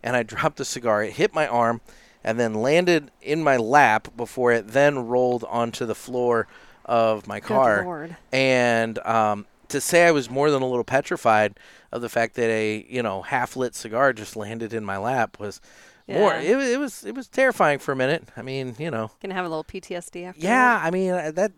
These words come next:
Speaker 1: I, of anywhere for me to burn.
Speaker 2: Right.
Speaker 1: You know, it's not,
Speaker 2: And there's
Speaker 1: nah.
Speaker 2: not a lot of room, so, in the car.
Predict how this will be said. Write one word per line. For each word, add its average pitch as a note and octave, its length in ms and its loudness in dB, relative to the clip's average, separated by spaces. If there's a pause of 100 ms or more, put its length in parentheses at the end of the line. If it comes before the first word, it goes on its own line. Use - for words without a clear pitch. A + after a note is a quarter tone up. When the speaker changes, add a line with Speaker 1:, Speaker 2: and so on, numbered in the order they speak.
(160)
Speaker 1:
I, - 160 -10 (360)
of D3+ 180 0
anywhere A#3 400 8
for F#3+ 140 0
me F#3 140 4
to D#3+ 60 2
burn. C3+ 460 6 (240)
Speaker 2:
Right. F3 460 -4
Speaker 1:
You C3+ 120 2
know, A#2+ 640 4
it's - 180 -18
not, E3 300 -6 (480)
Speaker 2:
And G3+ 100 -2
there's A3+ 120 0
Speaker 1:
nah. E4+ 100 2
Speaker 2:
not D#4 60 0
a C4+ 40 2
lot A3+ 200 4
of F#3+ 60 -6
room, F3+ 340 -4
so, E3 420 -4
in F3 120 -10
the D#3+ 60 -10
car. A3+ 460 -6